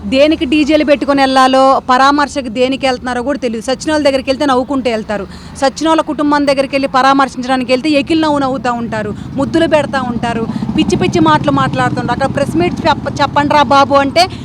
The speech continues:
రాజకీయాల గురించి మాట్లాడతారు, వ్యక్తిగత విషయాల గురించి మాట్లాడతారు. ఈ మనం వెళ్ళిన పని ఏంటో కూడా వాళ్ళకి తెలియని రీతిలో, మర్చిపోయిన రీతిలో, ఏదో వెళ్ళాలి కాబట్టి వెళ్తా ఉన్నాడు, ఏదో మళ్ళీ ఏదో అధికారంలోకి తీసుకొస్తారేమో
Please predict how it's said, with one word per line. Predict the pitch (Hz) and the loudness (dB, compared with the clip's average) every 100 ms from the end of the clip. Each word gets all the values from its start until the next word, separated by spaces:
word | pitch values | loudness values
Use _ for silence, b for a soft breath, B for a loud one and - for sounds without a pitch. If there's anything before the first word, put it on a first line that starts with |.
| B - | B -2
రాజకీయాల | 277 269 330 302 | -2 -2 -2 -2
గురించి | 285 277 240 | -2 -6 -10
మాట్లాడతారు, | 247 240 233 233 233 240 | -6 -6 -4 -6 -6 -4
వ్యక్తిగత | 262 - 302 302 | -4 -2 0 0
విషయాల | 294 262 254 | -2 -6 -6
గురించి | 247 240 233 | -6 -8 -8
మాట్లాడతారు. | 233 240 240 233 226 226 226 B B B - | -4 -4 -4 -6 -2 -4 -4 B B B -12
ఈ | 247 - | -10 -4
మనం | 247 247 | -2 0
వెళ్ళిన | 247 254 349 | 0 2 2
పని | 262 294 285 | 2 0 0
ఏంటో | 302 294 | -2 0
కూడా | 294 302 | 0 2
వాళ్ళకి | 285 254 170 | -2 -4 -8
తెలియని | 254 262 277 | -8 -6 -6
రీతిలో, | 247 254 254 254 | -6 -8 -8 -6
మర్చిపోయిన | 240 240 - - 254 | -4 -6 -6 -2 -2
రీతిలో, | 247 240 254 | -2 -2 2
ఏదో | 320 | 2
వెళ్ళాలి | 302 269 285 285 | 2 0 0 2
కాబట్టి | 269 262 269 | 2 0 -2
వెళ్తా | 247 233 220 | -4 -4 -6
ఉన్నాడు, | 226 214 202 B B B | -6 -8 -8 B B B
ఏదో | 294 330 | 0 2
మళ్ళీ | 294 302 | 0 -2
ఏదో | 311 302 | 2 2
అధికారంలోకి | 277 254 269 277 269 254 | 2 -2 -2 -2 -2 -4
తీసుకొస్తారేమో | 226 247 - 247 - 240 233 240 | -4 -8 -4 -4 0 0 0 -2